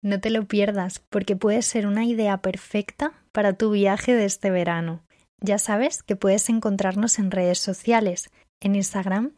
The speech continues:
tenemos nuestra cuenta de fotografía, arroba gente everywhere. Y también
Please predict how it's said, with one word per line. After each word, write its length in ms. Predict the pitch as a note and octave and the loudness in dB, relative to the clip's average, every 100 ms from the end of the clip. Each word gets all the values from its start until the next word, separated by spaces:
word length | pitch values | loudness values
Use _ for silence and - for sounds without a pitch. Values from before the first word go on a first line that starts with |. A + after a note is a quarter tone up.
| _ | _
tenemos 360 | G#3 G3 G3+ | -2 0 0
nuestra 360 | A3+ A3+ - G3 | 0 -2 -2 -2
cuenta 260 | G3 F#3+ G#3+ | 0 0 0
de 140 | A3 | -2
fotografía, 880 | - G3+ G3 F3 F3 - G#3 A#3+ - _ _ _ | -4 -4 -2 -2 -4 -2 0 0 -6 _ _ _
arroba 500 | - F#3+ G3 A3+ D4 - | -2 2 2 2 -2 -6
gente 560 | - A3 G3+ G3 F#3 | -6 -2 0 0 0
everywhere. 540 | F3+ F3 F3 E3+ E3+ F#3 _ _ _ _ | 0 0 -4 -4 -6 -10 _ _ _ _
Y 120 | A3 | -6
también 500 | B3 A#3+ A3+ B3 D#4+ | -2 0 2 0 -2